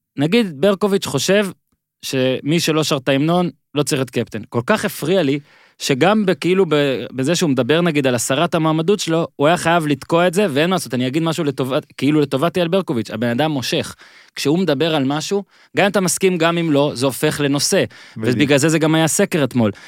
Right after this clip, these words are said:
Speaker 1: כי יודעים שזה יביא רייטינג, ויודעים שזה נ-, יעניין. ואני רוצה להגיד פה, כי תקפו אותי על זה. אני... אה, אוהב את המדינה, והכל בסדר, אני לא חושב ש-,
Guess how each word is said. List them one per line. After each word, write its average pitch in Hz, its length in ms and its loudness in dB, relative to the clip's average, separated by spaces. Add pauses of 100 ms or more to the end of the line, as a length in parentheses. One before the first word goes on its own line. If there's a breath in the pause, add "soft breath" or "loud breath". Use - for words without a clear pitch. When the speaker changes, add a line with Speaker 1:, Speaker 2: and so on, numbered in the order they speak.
(140 loud breath)
Speaker 1:
כי 143 100 2
יודעים 165 240 4
שזה 156 220 2
יביא 160 240 2
רייטינג, 170 400 2
ויודעים 143 260 2
שזה 151 160 2
נ-, 160 100 4
יעניין. 156 640 4 (280 loud breath)
ואני 151 360 2
רוצה 156 260 2
להגיד 180 340 4
פה, 196 160 2
כי 147 160 0
תקפו 175 420 0
אותי 156 220 2
על 113 60 0
זה. 107 140 -6 (640)
אני... 180 420 2 (540)
אה, 123 60 -2 (400)
אוהב 120 200 -2
את - 80 -4
המדינה, 123 680 0
והכל 110 240 -2
בסדר, 120 760 0
אני 113 80 0
לא 131 60 -2
חושב 139 260 -2
ש-, 123 80 -6